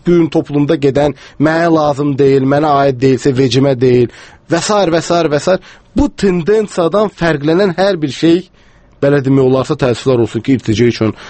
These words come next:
e, narahat edicidir və, e, bunu istəyir iqtisadiyyatda da biz müşahidə edirik, bunu istəyir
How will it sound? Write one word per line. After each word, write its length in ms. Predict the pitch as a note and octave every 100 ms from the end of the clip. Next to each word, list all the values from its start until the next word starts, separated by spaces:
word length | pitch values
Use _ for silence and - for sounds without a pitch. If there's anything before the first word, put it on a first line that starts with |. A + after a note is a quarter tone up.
| -
e, 200 | - A2+ G#2+
narahat 480 | C#3+ D3+ C3 C#3
edicidir 560 | C#3+ B2+ B2+ D#3+ F#3 G#3 - -
və, 220 | B2+ D#3+ F3 D3 -
e, 120 | D3+ C#3+ C3+
bunu 340 | D3 G3 G#3
istəyir 380 | F3 - F3 F3
iqtisadiyyatda 720 | C3 - D3 C3+ B2 B2+ G3+
da 80 | G3+ E3+
biz 140 | E3
müşahidə 480 | D#3+ D#3+ C#3 C#3+ D3
edirik, 300 | B2+ C3+ B2
bunu 140 | B2 C3
istəyir 320 | - A#2+